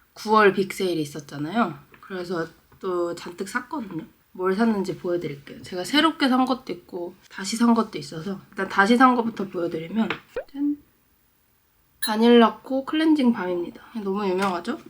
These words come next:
제가 원래 클렌징 워터를 썼었는데 요새는 파운데이션에 빠져가지고 파운데이션을 쓴 이후로는 그게 좀 덜 지워지더라고요. 좀 여드름 같은 게 올라오길래 클렌징 오일을 쓰기에는 또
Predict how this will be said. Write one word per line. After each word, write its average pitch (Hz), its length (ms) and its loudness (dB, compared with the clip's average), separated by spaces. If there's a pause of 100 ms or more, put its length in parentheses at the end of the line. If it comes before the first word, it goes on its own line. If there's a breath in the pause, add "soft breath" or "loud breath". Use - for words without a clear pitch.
(220)
제가 208 200 0
원래 185 240 4
클렌징 339 420 6
워터를 226 400 4
썼었는데 175 1000 -2
요새는 190 380 -2
파운데이션에 262 840 2
빠져가지고 190 560 -6
파운데이션을 247 680 0
쓴 220 200 -6
이후로는 170 680 -2
그게 175 220 -6
좀 160 200 -10
덜 170 300 0
지워지더라고요. 160 1000 -4
좀 202 380 -4 (420)
여드름 202 300 -2
같은 196 240 -4
게 175 60 0
올라오길래 165 960 0
클렌징 277 340 4
오일을 240 440 8
쓰기에는 226 720 0
또 170 500 -4